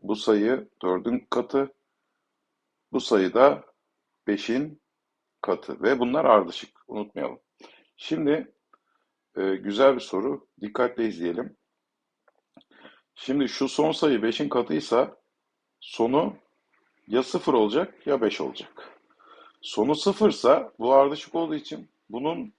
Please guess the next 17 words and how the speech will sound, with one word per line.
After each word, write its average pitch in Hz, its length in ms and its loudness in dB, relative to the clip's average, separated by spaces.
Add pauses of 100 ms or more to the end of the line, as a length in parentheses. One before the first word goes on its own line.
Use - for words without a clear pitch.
bir 175 180 -4
önceki 135 400 -4
sayı 107 460 -4 (920)
sonu 147 320 -8
dokuzda 160 380 0
ol-, 131 200 0 (120)
bitmesi 107 400 -8
gerekiyor. 101 360 -2
Fakat 160 340 0
dördün 123 280 0
katı 135 260 0
olduğu 151 240 2
için - 220 -4
sonu 139 300 -4
dokuz 135 280 0
olamaz. 117 340 2 (760)
Dolayısıyla 139 760 2